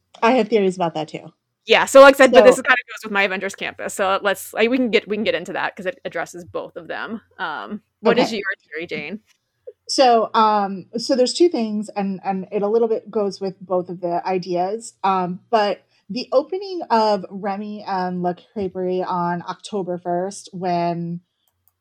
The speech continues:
Speaker 1: Walt Disney World is celebrating the, the fifteenth anniversary, and it's going to be in all parks. But let's be honest,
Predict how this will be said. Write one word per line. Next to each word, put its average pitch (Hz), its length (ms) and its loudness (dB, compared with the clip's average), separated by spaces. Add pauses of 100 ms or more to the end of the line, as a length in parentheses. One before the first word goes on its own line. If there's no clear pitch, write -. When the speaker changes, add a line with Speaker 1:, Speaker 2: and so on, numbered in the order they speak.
(160)
Speaker 1:
Walt 226 460 0
Disney 359 200 2
World 285 220 -2
is 240 100 -6
celebrating 202 460 0
the, 175 240 -8
the 185 420 -4
fifteenth 196 380 -8
anniversary, 175 560 -6
and 175 100 -6
it's 180 180 -10
going 233 280 0
to 214 60 -2
be 196 140 -8
in 180 120 -8
all 170 260 0
parks. 170 460 -4
But 214 180 -2
let's 247 240 -4
be 185 160 -6
honest, 175 420 -4